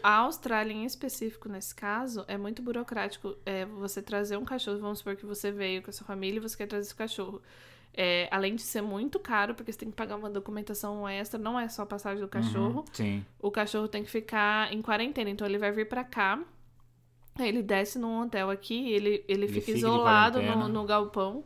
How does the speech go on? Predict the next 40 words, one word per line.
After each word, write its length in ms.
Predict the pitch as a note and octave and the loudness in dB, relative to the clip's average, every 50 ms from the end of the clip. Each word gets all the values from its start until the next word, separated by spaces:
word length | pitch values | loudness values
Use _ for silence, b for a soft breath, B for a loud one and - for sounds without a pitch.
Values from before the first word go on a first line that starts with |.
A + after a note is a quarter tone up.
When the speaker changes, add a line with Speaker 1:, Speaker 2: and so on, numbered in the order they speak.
| B B B B B B B B B B - | B B B B B B B B B B -6
Speaker 1:
um 80 | G3+ | -4
mês 300 | G3+ G3+ G3+ G3 G3+ A3+ | 0 2 2 4 4 4
e 60 | A3 G#3 | 2 0
pouco, 600 | G#3 - G3+ G3 G3+ A3+ A3 - F4+ F#4 - - - - | 2 2 2 4 4 2 2 0 -2 -4 -4 -4 0 2
até 400 | G#3 G#3 G#3 G#3 - A3 G#3 G#3 | 2 2 2 2 2 2 2 2
você 220 | G#3+ A3+ A3 A#3+ | 2 -2 -4 -4
poder 280 | A3+ - A3+ G#3+ A3+ A3+ | -4 -4 -2 0 0 0
ir 40 | |
lá 140 | A3+ A3+ A3 | 2 0 0
buscar 360 | G#3+ A3+ A#3 - - B3 B3 | -2 -4 -6 -6 -4 -4 -2
ele. 300 | B3 A#3+ G#3 G#3 G3+ F3+ F#3+ G3 - - | 0 -2 -2 -2 -4 -8 -10 -14 -8 -4
Speaker 2:
E 120 | - G#2+ | -4 -4
fora 280 | - - - A2+ A#2 B2 | -4 0 0 0 0 0
que 120 | - - | -2 -4
é 40 | D3 | -6
caro 440 | - - - - - B2 B2+ D3 D3 | -6 -8 -8 -4 -2 -2 0 -2 -2
pra 100 | - - | -4 -6
cacete, 560 | - D#3+ - - - - A#2 G2+ G#2 G#2 - | -6 -6 -6 -6 -6 -4 -2 -2 -2 -4 -8
velho. 240 | G#2+ G2 - - - - - | -8 -8 -8 -8 -10 -14 -18
Speaker 1:
Sim, 360 | - - - G3 F3+ F3 F3 | -14 -10 -8 -8 -8 -10 -8
Speaker 2:
É 120 | - G2 G#2 | -4 -2 0
Speaker 1:
sim. 60 | G#2+ | 0
Speaker 2:
muito 200 | G#2+ - - - | 0 0 -2 -4
caro. 300 | - - F2+ F2 F#2+ G2 F#2+ F#2+ B B B B B - | -4 -4 -2 -2 -2 -4 -8 -10 B B B B B -10
Speaker 1:
É 60 | G3 | -8
muito 220 | F#3+ F#3 F3+ - | -8 -8 -8 -6
caro. 180 | - - F#3+ F#3 | -4 -2 -2 -2
Então, 200 | F#3 F#3+ G3+ F#3+ | -2 -2 -4 -4
se 180 | G3+ G3 - G3+ | -4 -2 0 0
a 100 | G3 G3 | 0 0
gente, 300 | G3 G3+ G3 - - G#3 - | -2 -6 -8 -4 -4 -4 -4
a 80 | F#3+ | -4
gente 180 | G3+ G3 G3 - | -6 -6 -10 -10
pensou 300 | - A#3+ C4 B3 A#3 G#3 | -8 -8 -6 -6 -6 -4
várias 280 | G#3+ G3+ G3+ G#3+ A3+ A#3 | -4 -4 -4 -4 -6 -6
em 60 | G#3+ | -6
adotar 400 | G#3+ G#3 G#3 G#3 G#3 - G3+ G3+ | -6 -4 -4 -4 -2 -2 -2 -2
aqui, 240 | G3+ G3+ - G#3 G#3 | -2 -4 -6 -6 -6
mas 140 | G#3+ G#3+ | -4 -4
depois, 500 | G#3+ G#3 G3+ G3+ - G3 G3+ G#3 - B | -4 -4 -4 -2 -4 -4 -4 -4 -8 B